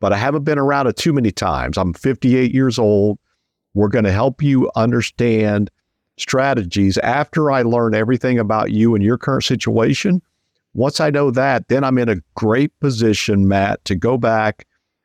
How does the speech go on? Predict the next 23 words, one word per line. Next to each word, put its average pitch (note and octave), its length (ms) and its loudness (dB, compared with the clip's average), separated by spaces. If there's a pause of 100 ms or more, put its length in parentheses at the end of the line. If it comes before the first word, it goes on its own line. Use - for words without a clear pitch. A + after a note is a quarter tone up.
and F#2+ 220 0
really C3+ 300 2
do A2+ 400 2
all A2 180 0
my G#2+ 140 0
research A#2+ 760 0 (200)
and F2 180 0
efforts G#2+ 460 -2
there A2 440 2 (360)
to G#2 100 -2
find G#2 340 0
the F#2 60 0
best A2 260 0
strategies G#2+ 800 0
that F#2+ 140 2
are G2 40 0
gonna G2 180 0
be F2 240 0
tailor-made A2 1080 2 (480)
for G2 300 2
your B2 540 4
unique G#2 580 2
situation. F#2+ 880 0